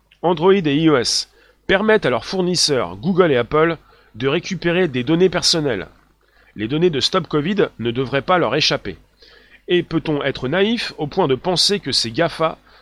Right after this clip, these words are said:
n'utiliseraient pas dans d'autres circonstances cette technologie de contrôle expérimentée à grande échelle ? On avance aussi l'argument du volontariat. Mais qu'en sera-t-il si l'application est recommandée pour continuer à travailler ou pour accéder à certains lieux ?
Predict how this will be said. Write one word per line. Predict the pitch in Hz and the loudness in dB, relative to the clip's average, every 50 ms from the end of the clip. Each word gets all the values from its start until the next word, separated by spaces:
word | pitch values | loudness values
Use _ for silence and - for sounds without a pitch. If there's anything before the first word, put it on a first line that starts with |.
| - - | -10 -6
n'utiliseraient | 143 180 196 - - 196 190 170 151 151 143 143 | -4 -4 -2 -2 -2 -2 -2 0 0 0 0 0
pas | 120 - 175 151 123 | 2 2 2 2 2
dans | 127 127 113 | 2 0 0
d'autres | 120 165 196 - 160 139 | 2 2 2 0 -2 -4
circonstances | - 185 147 - 139 123 - - 139 139 156 156 - - - - - - _ _ _ | -4 -4 -4 -4 -6 -6 -4 -4 -2 -2 -2 -2 -4 -4 -6 -8 -14 -20 _ _ _
cette | - - - 214 214 - - 156 - _ _ | -4 0 0 2 0 0 -2 -8 -20 _ _
technologie | - 214 - - 185 156 139 135 131 131 180 147 | -2 -2 0 2 2 2 2 2 0 -2 -2 -2
de | 135 | -4
contrôle | 123 - 151 139 - - 156 170 190 - - _ - | -2 -2 -2 -4 -2 0 2 2 2 0 -2 _ -8
expérimentée | 151 - - 160 139 135 131 135 135 - 185 185 - - | -8 -6 -4 -2 -2 0 0 -2 0 0 0 0 0 0
à | 117 117 | -2 0
grande | 127 156 143 147 | 0 0 0 0
échelle ? | 135 - - 117 98 87 78 - - _ _ _ _ _ - - - - - - - | -2 -4 -4 -6 -6 -6 -8 -12 -18 _ _ _ _ _ -20 -20 -20 -20 -18 -8 -4
On | 127 156 | 0 2
avance | 196 220 226 220 220 196 - - - - - _ _ _ | 4 6 6 6 6 4 2 0 -2 -4 -10 _ _ _
aussi | - 160 165 - - 202 | -2 0 2 2 4 4
l'argument | 190 156 143 139 156 160 170 190 185 | 2 2 0 0 0 0 2 2 0
du | 131 127 135 120 | 0 -2 -6 -6
volontariat. | 107 101 135 180 180 180 165 - 160 135 120 110 95 - - _ - - - - - | -6 0 4 4 4 4 4 2 0 0 0 -2 -4 -6 -10 _ -20 -20 -20 -16 -8
Mais | - 113 123 | -6 -6 -4
qu'en | - - 202 - | -2 0 0 0
sera-t-il | - - 185 156 165 147 - 190 208 214 196 | 0 0 0 0 0 -2 -2 -2 -2 -2 -2
si | - - - | -2 -2 0
l'application | 139 135 135 - 151 139 - 156 131 - - 185 190 156 | 0 -2 -2 -2 -6 -2 0 0 2 2 2 0 -2 -2
est | 139 113 | -4 -2
recommandée | 107 160 147 - 151 143 143 139 127 165 170 | -2 -2 0 0 0 0 0 0 2 0 0
pour | - - 123 - | 0 -2 -6 -6
continuer | - 143 - - 147 147 151 147 | -6 -6 -4 -4 -2 -2 0 0
à | 131 | 0
travailler | - - - 139 127 131 131 135 156 175 175 - - - - - | -2 -2 -2 0 0 0 0 2 0 0 -2 -4 -12 -16 -8 -8
ou | 139 | -6
pour | 127 - 151 151 160 | -6 -4 -2 -2 -2
accéder | 147 - - - 147 143 165 170 | 0 0 -2 -2 0 0 0 2
à | 139 | 2
certains | - - 156 - - 156 139 | 2 0 -2 -2 -2 -2 -2
lieux ? | 135 117 113 101 | -2 -2 -4 -6